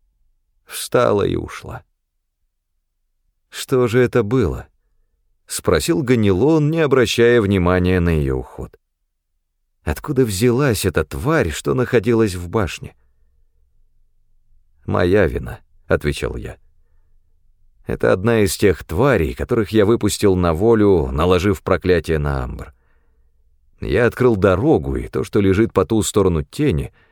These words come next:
смогло вторгнуться в реальный мир.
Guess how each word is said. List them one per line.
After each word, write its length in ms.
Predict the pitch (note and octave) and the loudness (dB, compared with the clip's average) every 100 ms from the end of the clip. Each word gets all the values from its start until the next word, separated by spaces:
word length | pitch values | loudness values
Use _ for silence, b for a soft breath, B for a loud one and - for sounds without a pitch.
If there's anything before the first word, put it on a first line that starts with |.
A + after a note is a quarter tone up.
| _ _ _ _ | _ _ _ _
смогло 420 | - C#2+ D2 B2 | -8 -6 0 2
вторгнуться 800 | A2 - - B2+ A2 G#2+ G2+ G#2 | 0 -2 2 4 4 0 0 0
в 40 | E2+ | 4
реальный 420 | F#2 F2 E2 D#2+ | 4 2 0 -4
мир. 340 | D2+ C#2 - | -4 -6 -10